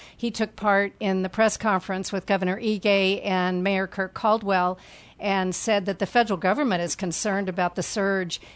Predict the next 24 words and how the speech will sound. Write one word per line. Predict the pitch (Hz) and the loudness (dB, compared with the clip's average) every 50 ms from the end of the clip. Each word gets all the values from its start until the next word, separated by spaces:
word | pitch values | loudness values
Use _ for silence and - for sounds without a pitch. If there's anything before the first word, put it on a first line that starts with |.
| - | -4
And | - - 196 | -2 0 2
he | 196 226 | 2 2
mentioned | 214 190 196 233 285 294 - 247 196 196 | 2 2 0 0 0 0 0 -2 -2 -2
Hawaii | 160 202 208 196 190 190 185 175 | 0 0 0 0 0 -2 -4 -6
County. | - - 214 214 208 190 185 | -4 -2 0 0 0 0 0
Obviously, | - - 233 226 220 175 - - 214 185 175 | 2 0 2 2 0 -2 -2 -2 -4 -4 -4
Oahu | - - 170 185 196 202 202 190 190 196 180 165 | -2 -2 0 4 6 6 4 4 2 -2 -2 -2
has | 156 196 190 180 185 | -2 -2 -4 -2 -2
way | 180 190 185 190 | 0 0 2 2
more. | 190 190 196 190 180 180 175 - - - - - - | 2 2 2 2 2 0 0 -4 -10 -20 -20 -20 -10
He | - 247 220 | -6 -4 -4
said | - - 226 196 190 190 - - | 0 2 2 2 2 0 -2 -2
Oahu, | 208 202 208 208 208 208 190 220 214 202 | 2 4 6 8 6 6 4 0 0 0
Maui | 208 202 196 196 196 185 | 0 2 2 2 0 0
County, | - 190 208 196 196 190 190 190 | -2 -2 0 0 0 0 0 0
and | 180 175 | -2 -2
Hawaii | 180 190 202 190 196 180 202 | 0 0 0 0 -2 -4 -6
County | - - 202 208 202 196 190 185 190 | -8 -4 -2 0 0 0 0 0 -2
were | 185 185 185 180 175 175 180 170 - - - - - - - - - - | -2 0 0 0 2 2 0 -2 -4 -10 -20 -20 -20 -20 -20 -10 -2 2
hotspots. | 220 247 247 - - - 214 180 175 175 - - - - - - - - | 2 2 2 2 -4 -2 0 0 0 -2 -4 -6 -8 -8 -8 -10 -10 -6
And | 214 196 196 190 185 190 180 190 | -4 -2 0 0 0 0 0 0
as | 185 180 - 208 | 0 -2 -2 -2
you | 196 185 | -2 0
know, | 196 202 208 214 202 190 175 175 170 | 2 2 4 4 4 2 2 0 -4